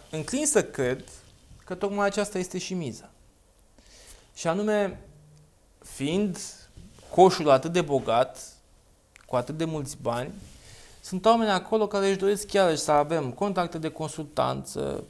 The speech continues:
pe milioane de euro pentru proiecte care nu se realizează, becuri de două mii de euro, să avem iarăși firme de casă care fac anumite studii de fezabilitate pentru proiecte care nu mai încep.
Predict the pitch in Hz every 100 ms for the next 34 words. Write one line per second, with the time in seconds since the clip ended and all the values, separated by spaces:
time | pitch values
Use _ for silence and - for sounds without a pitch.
0 | - 139 147 143 143 143 135 139 139 139
1 | 139 135 139 135 135 131 135 131 135 131
2 | 131 123 113 110 110 113 113 - - -
3 | - - - - - 190 208 196 175 170
4 | 175 170 165 156 143 123 120 120 123 120
5 | - - - - - - - 175 190 185
6 | 175 175 180 170 - - - - 175 165
7 | 165 - 151 156 156 151 151 143 143 151
8 | 151 151 151 151 147 147 147 143 139 135
9 | 139 135 139 135 139 139 139 135 135 135
10 | 139 135 139 139 139 139 135 123 -